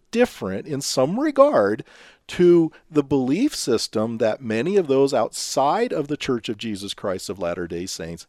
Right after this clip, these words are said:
have regarding Jesus. The one quote that really, I think, shows how significant this difference is, is the one by Bruce McConkie. In Mormon Doctrine, this is the nineteen sixty-six edition on page two sixty-nine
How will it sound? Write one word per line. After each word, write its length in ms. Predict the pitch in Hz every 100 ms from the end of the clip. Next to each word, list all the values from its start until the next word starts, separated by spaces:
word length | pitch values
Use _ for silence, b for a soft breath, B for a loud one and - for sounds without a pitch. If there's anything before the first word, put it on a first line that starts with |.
| -
have 340 | 95 98 92
regarding 640 | 113 107 107 98 92 95 90
Jesus. 460 | 117 117 98 80 - _ _ _ _
The 80 | 147
one 220 | 170 320
quote 260 | 311 202 165
that 160 | 123
really, 580 | 110 113 123 147 156 107
I 80 | 98
think, 260 | 101 107 95
shows 480 | - 202 202 185 - _
how 380 | - - 160 147
significant 720 | - - 139 147 196 190 175 151
this 200 | 131 -
difference 420 | 131 - 120 -
is, 320 | 120 127 135 - _ _ _
is 120 | 147 -
the 100 | 135
one 220 | 156 196
by 160 | 156
Bruce 240 | - 135 135
McConkie. 580 | 131 - 104 90 - 78 _ _ _ _
In 160 | 139 127
Mormon 360 | 139 202 214
Doctrine, 460 | 170 120 104 - 92
this 160 | 127 156
is 100 | 127
the 100 | 127
nineteen 360 | 117 120 127
sixty-six 680 | 117 123 - 123 - 117 -
edition 440 | 104 104 92 101
on 160 | 92 90
page 340 | - 104 -
two 220 | - 151
sixty-nine 880 | 151 - - - 117 98 90 82 76